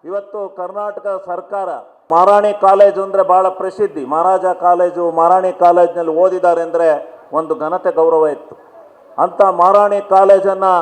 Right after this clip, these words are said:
ಇವತ್ತು ಶಿಥಿಲಾವಸ್ಥೆಗೆ ತಲುಪಿದಾಗ ಅದಕ್ಕೆ ಹೊಸ ಮಾದರಿಯಾಗಿರ್ತಕ್ಕಂಥ ಆಧುನಿಕ ತಂತ್ರಜ್ಞಾನದ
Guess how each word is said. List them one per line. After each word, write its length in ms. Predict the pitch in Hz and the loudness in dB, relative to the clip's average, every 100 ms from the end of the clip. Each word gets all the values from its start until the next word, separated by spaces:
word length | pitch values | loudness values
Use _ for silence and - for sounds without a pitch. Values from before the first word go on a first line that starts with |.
| 160 - - 151 | -4 -14 -14 -2
ಇವತ್ತು 360 | 190 190 190 | 0 0 -4
ಶಿಥಿಲಾವಸ್ಥೆಗೆ 840 | - 196 190 214 208 202 202 196 180 | -4 -4 0 2 4 2 -2 -8 -6
ತಲುಪಿದಾಗ 580 | 185 190 196 208 190 185 175 151 - - - | -4 -4 -2 0 2 4 2 2 -6 -20 -4
ಅದಕ್ಕೆ 320 | 156 180 180 | 0 0 0
ಹೊಸ 280 | 170 170 175 | 0 2 2
ಮಾದರಿಯಾಗಿರ್ತಕ್ಕಂಥ 1300 | 208 214 214 208 202 196 190 190 202 190 190 190 185 | 2 4 4 4 4 2 2 -4 -4 -2 -4 -4 0
ಆಧುನಿಕ 580 | 170 175 180 208 202 196 | 2 2 -2 -8 -6 -4
ತಂತ್ರಜ್ಞಾನದ 960 | 180 185 180 214 208 214 196 185 175 | -4 -6 -4 -2 -2 -2 -4 -2 0